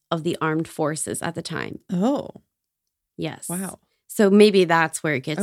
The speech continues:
Speaker 2: Okay.
Speaker 1: surprising. Losing one out of every twenty men to enemy attacks.
Speaker 2: Holy shit.
Speaker 1: Yeah.
Speaker 2: Yeah.
Speaker 1: Which is super fucked up,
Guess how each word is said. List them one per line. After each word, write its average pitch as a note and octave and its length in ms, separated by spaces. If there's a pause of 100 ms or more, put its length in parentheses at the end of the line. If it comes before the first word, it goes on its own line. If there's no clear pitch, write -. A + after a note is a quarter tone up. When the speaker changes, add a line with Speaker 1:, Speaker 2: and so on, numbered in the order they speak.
Speaker 2:
Okay. - 80
Speaker 1:
surprising. D#3 600 (480)
Losing G#3 460
one F#3 340
out G3+ 200
of F#3 160 (180)
every F3 480
twenty G#3+ 920 (200)
men E3+ 560 (200)
to - 180
enemy E3 360
attacks. - 720 (160)
Speaker 2:
Holy A3+ 300
shit. G#3 420 (180)
Speaker 1:
Yeah. - 140 (300)
Speaker 2:
Yeah. F3 320 (320)
Speaker 1:
Which B3+ 200
is D4 160
super D4+ 460
fucked - 380
up, D4 320